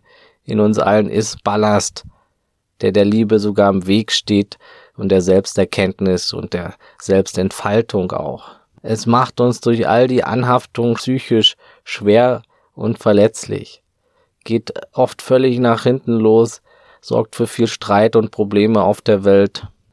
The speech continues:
durch aufgeblasene Egos. Ja, die Welt ist voller fragiler Egos,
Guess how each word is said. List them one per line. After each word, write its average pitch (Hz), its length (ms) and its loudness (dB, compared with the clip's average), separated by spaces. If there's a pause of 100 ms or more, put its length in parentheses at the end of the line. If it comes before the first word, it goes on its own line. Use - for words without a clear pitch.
(120)
durch 123 520 2
aufgeblasene 107 920 0
Egos. 101 640 -2 (1300)
Ja, 147 340 -2 (260)
die 120 240 -8
Welt 143 240 4
ist 147 160 2
voller 143 380 2
fragiler 120 600 0
Egos, 117 640 -2